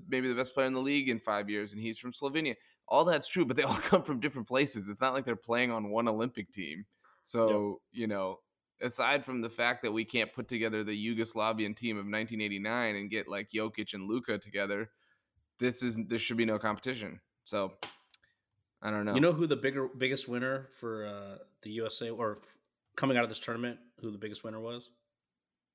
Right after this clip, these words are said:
Speaker 1: So I think it's Durant, but the way you're asking me makes me, i-, is it LeBron somehow?
Speaker 2: It's U C L A, 'cause Zach
Speaker 1: Oh my
Speaker 2: LaVine
Speaker 1: God.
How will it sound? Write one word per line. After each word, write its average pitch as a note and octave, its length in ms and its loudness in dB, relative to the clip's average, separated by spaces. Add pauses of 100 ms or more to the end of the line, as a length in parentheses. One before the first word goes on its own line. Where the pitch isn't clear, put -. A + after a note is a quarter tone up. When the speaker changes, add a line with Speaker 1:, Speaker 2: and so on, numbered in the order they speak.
(280)
Speaker 1:
So A2+ 280 2
I B2+ 240 8
think C#3 260 2
it's G#2+ 180 0
Durant, A2+ 640 2
but A2 100 -4
the A2 80 -4
way A2 140 2
you're A2 120 4
asking A2 340 2
me G#2+ 60 -2
makes G#2+ 320 -4
me, G#2+ 120 -4
i-, G2+ 120 -6
is G#2 440 -4
it A2 60 0
LeBron A2 580 0
somehow? C3+ 460 -2 (840)
Speaker 2:
It's - 200 -4
U A#2+ 120 4
C A#2+ 180 2
L A2+ 160 2
A, G#2+ 180 -4 (520)
'cause G#2 200 -2
Zach C3 320 6
Speaker 1:
Oh - 40 0
my B2+ 60 2
Speaker 2:
LaVine C3+ 420 0
Speaker 1:
God. F3 140 -6